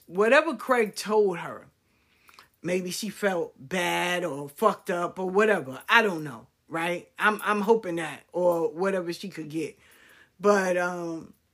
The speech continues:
she saw Roosevelt, and Roosevelt had told her, you know, like, "Oh, Donna never loved me. She was fucking with Marco." Teresa was like, she confessed. She was like, um, "No,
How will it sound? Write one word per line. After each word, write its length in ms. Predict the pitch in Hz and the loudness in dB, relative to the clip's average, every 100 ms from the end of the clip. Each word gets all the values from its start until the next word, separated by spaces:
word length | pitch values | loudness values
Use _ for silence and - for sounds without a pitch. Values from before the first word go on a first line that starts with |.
| _ _ _ _ _ _ | _ _ _ _ _ _
she 220 | - - | -12 -6
saw 220 | 240 254 208 | 0 2 2
Roosevelt, 760 | 190 220 214 190 175 165 165 | 4 4 2 0 -4 -4 -4
and 120 | 147 165 | -6 -2
Roosevelt 320 | 208 208 196 | 0 2 0
had 140 | 165 | -2
told 340 | 165 214 226 190 | -4 -2 0 -2
her, 260 | 139 57 - _ _ - | -8 -14 -20 _ _ -10
you 160 | 190 | -6
know, 400 | 170 156 156 170 - | -4 -4 -8 -10 -12
like, 260 | 147 156 | -10 -6
"Oh, 180 | 175 180 | -4 -4
Donna 340 | 165 165 165 | -4 -6 -6
never 260 | 160 160 151 | -6 -6 -6
loved 300 | 151 170 160 | -6 -4 -4
me. 120 | 165 | -8
She 140 | 160 170 | -6 -8
was 140 | 151 | -8
fucking 280 | 175 156 156 | -10 -8 -8
with 80 | 143 | -8
Marco." 480 | 151 151 147 147 147 - _ | -10 -10 -10 -12 -12 -20 _
Teresa 380 | - 202 196 180 | -8 -4 -4 -4
was 220 | 180 175 | -8 -8
like, 340 | 165 156 151 147 - _ _ _ - | -6 -6 -8 -10 -18 _ _ _ -16
she 240 | - 233 | -8 -8
confessed. 680 | 196 175 240 - - - - _ | -6 -8 -8 -10 -16 -20 -20 _
She 240 | - - 196 | -16 -8 -4
was 260 | 175 160 | -4 -4
like, 360 | 165 160 156 147 | -4 -2 -4 -6
um, 480 | 143 147 139 135 - _ _ _ - - _ | -10 -8 -10 -12 -14 _ _ _ -16 -16 _
"No, 640 | - 208 226 214 165 151 | 0 4 6 6 2 -6